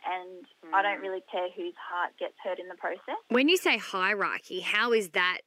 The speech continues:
Speaker 3: how's that decided? 'Cause we did speak before we started recording, and we were talking about looks plays a pretty big part in these shows. Obviously, you know, you guys, none of, you would all be,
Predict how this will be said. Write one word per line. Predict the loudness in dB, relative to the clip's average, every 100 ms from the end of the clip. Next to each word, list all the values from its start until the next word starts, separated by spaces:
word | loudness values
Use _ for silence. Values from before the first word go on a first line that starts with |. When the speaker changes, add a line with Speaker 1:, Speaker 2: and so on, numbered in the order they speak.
| -16 -18 -2
Speaker 3:
how's | 2 2 2
that | -2 -2
decided? | -6 -4 -4 -2 -4 -6
'Cause | -2
we | 2
did | 4 2
speak | 2 2 2
before | -2 0 2 4
we | 4
started | 4 2 0
recording, | -2 2 2 4 2
and | 2
we |
were | 2
talking | 2 0 2
about | 2 2 -2 -16 -16 -16 -10
looks | 4 4 4 0 -6
plays | -2 2 2 2
a |
pretty | 2 2
big | 2 0
part | 0 2 2
in | 0 0
these | 0 2
shows. | 2 4 4 2 0
Obviously, | 0 0 2 2 2 0 _ -6
you | -2
know, | 2 2
you | 0 2 2
guys, | 4 4 0 -4 -12 -6 -2
none | 2 2 2
of, | 2
you | 4
would | 6
all | 6 4
be, | 6 4 6 4 0